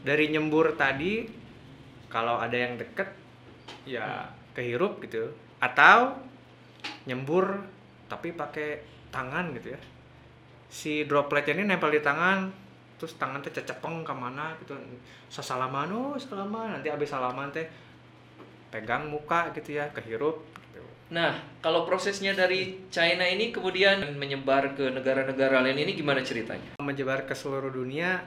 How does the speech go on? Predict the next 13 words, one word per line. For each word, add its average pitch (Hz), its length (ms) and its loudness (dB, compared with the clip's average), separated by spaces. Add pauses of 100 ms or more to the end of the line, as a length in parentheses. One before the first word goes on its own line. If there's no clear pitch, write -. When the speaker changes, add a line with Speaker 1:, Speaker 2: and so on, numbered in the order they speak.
(400)
Speaker 1:
awalnya 131 580 0 (1000)
logikanya 131 600 -4
lewat 139 340 0 (500)
penerbangan. 120 640 -2 (480)
Speaker 2:
Oh 135 220 4
ya, 120 180 2 (160)
lewat 98 320 -6
penerbangan. 98 460 -12
Speaker 1:
Jadi 117 180 -4
lewat 123 220 2
penerbangan. 113 580 -6 (840)
Karena 127 200 -4
dari, 127 640 0